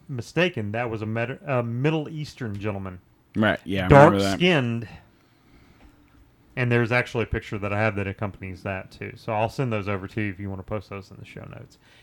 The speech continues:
Speaker 1: Anyways, that's not the two things I want to talk about. I'm trying to think of which one I want to talk about first.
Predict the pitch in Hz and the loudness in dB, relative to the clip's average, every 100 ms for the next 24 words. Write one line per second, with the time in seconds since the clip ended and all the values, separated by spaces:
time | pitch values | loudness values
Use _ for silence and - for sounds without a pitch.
0 | _ - 233 127 - - - _ - 135 | _ 4 6 4 0 -20 -20 _ 0 2
1 | 156 131 101 123 117 110 101 98 92 127 | 2 -2 -2 -6 -4 -4 -4 -8 -6 -6
2 | - 92 - - _ _ _ _ _ _ | -6 -14 -18 -20 _ _ _ _ _ _
3 | _ _ _ _ _ - - _ - - | _ _ _ _ _ -20 -20 _ -12 -4
4 | 110 101 92 95 - 98 90 90 90 101 | -2 -2 -6 -8 -8 -8 -8 -10 -10 -8
5 | 95 98 98 123 147 - | -8 -8 -10 -10 -12 -16